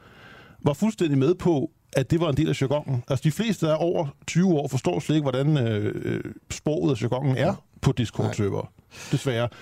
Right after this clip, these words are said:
Speaker 1: Så jeg kan godt forstå, at ud fra din position, og ud fra folk, der er over tredive,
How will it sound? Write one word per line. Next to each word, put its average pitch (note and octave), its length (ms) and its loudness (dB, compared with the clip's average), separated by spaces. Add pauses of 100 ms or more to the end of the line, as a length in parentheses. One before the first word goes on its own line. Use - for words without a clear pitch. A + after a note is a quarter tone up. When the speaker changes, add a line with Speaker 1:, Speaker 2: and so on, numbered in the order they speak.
(140)
Speaker 1:
Så E3 100 0
jeg D#3 60 4
kan C#3 60 0
godt G#3 120 0
forstå, G3+ 380 -2 (520)
at D3 160 2
ud F3+ 160 2
fra D#3+ 120 0
din G#3+ 200 0
position, C3 440 0
og C3+ 80 2
ud D#3 100 0
fra B2 320 0
folk, - 260 -4
der B2 60 0
er C3 320 -2 (360)
over B2+ 240 0 (220)
tredive, G#2+ 360 0